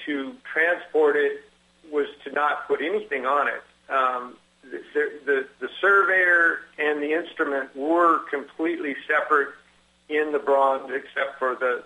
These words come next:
the, the legs on that tripod, and it came within an eighth of an inch of his eye, and that needed to be just dead nuts on, uh, for obvious reasons.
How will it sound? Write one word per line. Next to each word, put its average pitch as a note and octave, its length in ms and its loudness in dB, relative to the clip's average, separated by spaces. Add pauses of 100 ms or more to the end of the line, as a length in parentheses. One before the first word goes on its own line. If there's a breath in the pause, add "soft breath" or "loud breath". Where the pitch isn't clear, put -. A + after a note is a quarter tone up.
(100)
the, B2 220 -10 (320)
the B2+ 80 2
legs C3+ 420 6 (120)
on C3+ 260 4
that C3 260 6
tripod, C3 580 6 (480 loud breath)
and C#3+ 120 0
it C#3 180 -2 (100)
came D#3 300 -2
within C#3+ 400 0
an C3+ 140 -2
eighth C#3 240 0
of B2+ 100 -2
an B2+ 80 -2
inch C3 240 -8
of B2 140 -4
his B2+ 200 -8
eye, B2 440 2 (200)
and B2 120 -8
that C#3 260 0
needed C#3 300 -4
to B2 80 -4
be B2 360 -10 (120)
just C#3 180 -2 (220)
dead C3+ 200 0
nuts B2+ 280 -2
on, A#2 360 0 (240)
uh, C#3+ 60 -12 (180)
for A#2+ 240 -4
obvious B2+ 480 0
reasons. A#2+ 440 -8